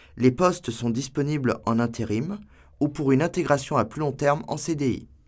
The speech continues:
Ce type d'événement nous permet de toucher de nouveaux profils,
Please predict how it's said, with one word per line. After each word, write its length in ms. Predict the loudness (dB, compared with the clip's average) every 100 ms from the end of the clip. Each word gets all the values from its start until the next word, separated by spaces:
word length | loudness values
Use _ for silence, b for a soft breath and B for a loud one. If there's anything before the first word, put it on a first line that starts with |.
| _ _ -20 B B B B
Ce 140 | -2 0
type 240 | 0 2
d'événement 500 | 4 4 4 2 2
nous 120 | 0
permet 360 | 0 0 0 0
de 100 | -2
toucher 400 | -2 -2 0 2
de 100 | 2
nouveaux 260 | 2 0
profils, 540 | -2 -4 -4 -4 -6